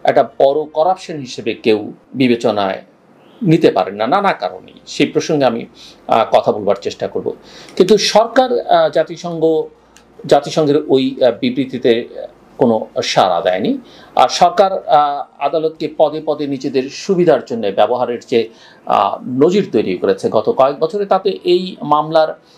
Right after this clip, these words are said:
নিরপেক্ষতা এবং আইনি দিক থেকে ন্যায্যতা কতটা রক্ষা করা হয়েছে তা নিয়ে জনগণের মনে যথেষ্ট পরিমাণে সন্দেহ আছে। গত সাত জানুয়ারির ডামি নির্বাচনের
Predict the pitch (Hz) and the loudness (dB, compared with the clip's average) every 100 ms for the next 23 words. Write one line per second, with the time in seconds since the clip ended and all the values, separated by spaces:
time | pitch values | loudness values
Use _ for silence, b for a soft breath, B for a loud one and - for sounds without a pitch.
0 | _ 131 135 151 165 - 185 190 185 151 | _ -2 2 2 0 -2 -2 0 0 -2
1 | 131 131 - 131 160 170 127 117 131 120 | -4 -4 0 0 0 -4 -6 -8 -6 -2
2 | 110 107 117 117 110 104 - - 98 139 | 0 0 -2 -4 0 -2 -2 -2 0 0
3 | - 170 120 98 104 - 233 - B B | -2 -4 -2 -2 -4 -6 -4 -4 B B
4 | - - 131 117 110 139 175 185 - 131 | -20 -2 2 2 2 2 2 0 -2 0
5 | 113 110 110 98 101 98 95 120 131 175 | 0 -2 -6 -4 -2 -2 -2 -2 -2 -4
6 | - - - 95 92 90 - - - 117 | -8 -6 -4 -2 -4 -4 -12 -16 -4 -2
7 | 92 87 92 - - - - - - - | -2 -2 -6 -6 -10 -14 -16 -20 -20 -20
8 | - - - - - - - - B B | -20 -20 -20 -20 -20 -20 -20 -20 B B
9 | B B B - - - - - - - | B B B -20 -20 -20 -20 -20 -6 2
10 | - 233 240 - - - 226 240 - - | 4 4 2 0 0 2 2 0 -4 -2
11 | - 135 120 110 107 107 123 131 139 117 | 2 2 2 0 -2 -6 -2 0 0 -2
12 | 104 92 95 - 98 | -4 -2 -2 -4 -10